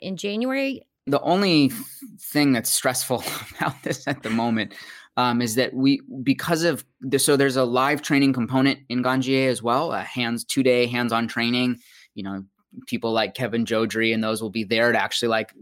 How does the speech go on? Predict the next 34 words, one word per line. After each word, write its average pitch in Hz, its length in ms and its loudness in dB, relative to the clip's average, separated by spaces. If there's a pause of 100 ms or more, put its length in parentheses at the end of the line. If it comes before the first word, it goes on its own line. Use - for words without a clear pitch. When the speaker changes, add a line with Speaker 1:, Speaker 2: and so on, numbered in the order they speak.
(120)
Speaker 2:
work 117 320 2
with 117 160 -2
you 110 100 2
in 113 80 2
person. 117 300 0
It's 104 100 -2
gonna 120 140 2
be 110 60 0
so 113 200 2
cool. 104 360 2 (500)
Um, 123 400 2 (140)
but 139 260 4
because - 260 -2
of 135 80 0
covid, 143 640 4
we've 123 240 0
got 123 220 0 (160)
pretty 143 260 0
severe 120 680 2 (240)
limitations 120 880 -4 (260)
Speaker 1:
Mm-hmm. 175 140 -12
Speaker 2:
for 113 280 -2
what 113 220 0
we 117 140 -2
think 113 240 -6
we 117 80 -2
can 107 180 -6
do 113 180 -2
in 104 120 -4
twenty 110 200 -4
twenty-one. 107 600 -2
So 104 160 -4
right 127 320 -2
now, 110 540 0